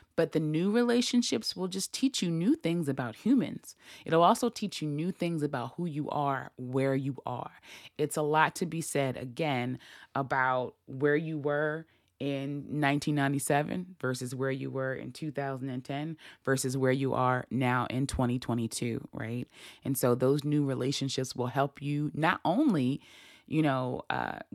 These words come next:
garner new relationships, new opportunities come with new relationships,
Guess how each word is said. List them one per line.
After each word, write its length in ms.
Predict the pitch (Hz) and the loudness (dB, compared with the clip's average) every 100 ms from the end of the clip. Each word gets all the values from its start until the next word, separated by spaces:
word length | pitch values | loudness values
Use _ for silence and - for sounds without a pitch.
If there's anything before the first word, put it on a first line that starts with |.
| 135 | 2
garner 400 | 139 135 147 151 | 4 6 4 0
new 200 | 151 147 | 2 2
relationships, 840 | 143 135 135 - 147 - 143 - | 0 -2 -2 -2 -4 -4 -4 -4
new 340 | 135 143 139 - | -2 0 0 0
opportunities 800 | 131 - 127 - 135 156 160 156 | -2 -2 -6 0 2 2 -2 -6
come 200 | - 160 | -2 0
with 120 | 160 | 2
new 120 | 156 151 | 0 0
relationships, 680 | 147 160 - 151 160 160 | 0 0 -2 -2 -4 -6